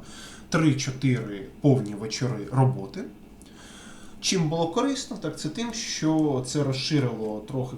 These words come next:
кругозір, а, дозволило глянути на те, що мовою Prolog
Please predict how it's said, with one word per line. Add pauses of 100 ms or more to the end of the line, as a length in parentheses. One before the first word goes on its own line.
кругозір, (260)
а, (100)
дозволило
глянути
на
те,
що
мовою
Prolog